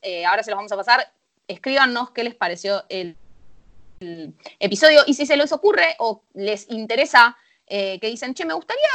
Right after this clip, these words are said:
saber qué opinan de este tema",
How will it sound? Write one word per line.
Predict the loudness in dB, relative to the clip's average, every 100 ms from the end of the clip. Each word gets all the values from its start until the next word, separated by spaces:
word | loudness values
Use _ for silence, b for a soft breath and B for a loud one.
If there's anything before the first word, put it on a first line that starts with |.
| 0
saber | -2 0 -2 -4 -12 _
qué | -8
opinan | -4 -2 -2 -2
de | -4 -6 -10
este | -10 -6 -6
tema", | -4 2 2 2